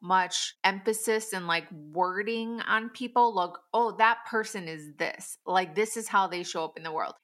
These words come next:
It's an ever-changing, energetic, cosmic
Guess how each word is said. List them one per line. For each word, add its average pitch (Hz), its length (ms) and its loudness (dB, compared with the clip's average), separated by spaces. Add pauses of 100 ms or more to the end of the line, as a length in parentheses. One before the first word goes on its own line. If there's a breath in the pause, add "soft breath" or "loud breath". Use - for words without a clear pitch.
(120)
It's 233 260 6
an 254 160 -2 (100)
ever-changing, 190 1200 0
energetic, 165 880 0 (160)
cosmic 170 720 0